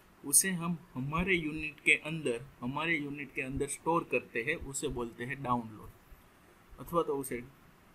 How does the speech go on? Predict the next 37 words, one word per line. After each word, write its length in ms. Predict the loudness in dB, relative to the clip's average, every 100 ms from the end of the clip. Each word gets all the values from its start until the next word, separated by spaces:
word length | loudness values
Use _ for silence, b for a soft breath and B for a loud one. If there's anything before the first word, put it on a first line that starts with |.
| -20 -20 -20 -20 -20 -20 -20 -16 0
download 420 | 2 4 4 2
की 100 | 2
definition 520 | 2 2 -6 -8 -10
देखते 300 | -10 -10 -12
हैं। 220 | -12 -12 -14 B B B -12
Download 540 | 0 2 2 2 0 -2 -10 -20 -10
to 60 | -10
copy 460 | -10 -2 -2 0 0
data 400 | 2 2 4 0 0 -14 -14
from 280 | 0 2 2
a 80 | -2 -2
remote 320 | -2 0 0 -2
computer 440 | -8 -6 -8 -4 -6 0
to 80 | 0
a 160 | 2 2
local 380 | 2 2 2 2
computer। 400 | -4 -8 -10 -10 -12 -14
Remote 280 | -4 0 0
computer 480 | -2 -6 0 0 0
यानी 280 | -2 -4 -6
कि 220 | -6 -6 -10 B B -12 -4
जो 100 | 4
server 520 | 6 6 8 6 6
है, 120 | -2
जो 140 | -4
हम 240 | -8 -6 -4
इंटरनेट 440 | 0 0 2 2
से 180 | 0 -4
यूज़ 300 | 2 2 2
कर 100 | -2
रहे 180 | -2 0
हैं, 80 | 2
उसे 260 | 0 -2
बोलते 340 | -2 -4 -6 -4
हैं 140 | -4
remote 340 | -2 -2 -2 -4
computer। 460 | -18 -12 -12 -12